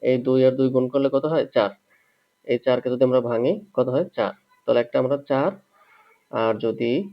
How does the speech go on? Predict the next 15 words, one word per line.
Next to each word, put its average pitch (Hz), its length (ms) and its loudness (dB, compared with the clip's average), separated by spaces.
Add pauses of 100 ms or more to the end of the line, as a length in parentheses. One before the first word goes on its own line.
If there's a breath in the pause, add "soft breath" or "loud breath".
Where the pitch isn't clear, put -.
(120)
মাইনাস 123 280 0 (100)
চার 123 200 2
দেই, 147 160 0
প্লাস 117 340 0
যদি 117 180 -2
এক 110 200 0
দেই, 180 140 -2
সমান 131 280 -2
আমাদের 123 240 -2
মাইনাস 117 380 0
তিন 131 140 2
থাকে। - 240 -8 (240)
এই 123 100 0
যে 117 80 2
মাইনাস 113 320 0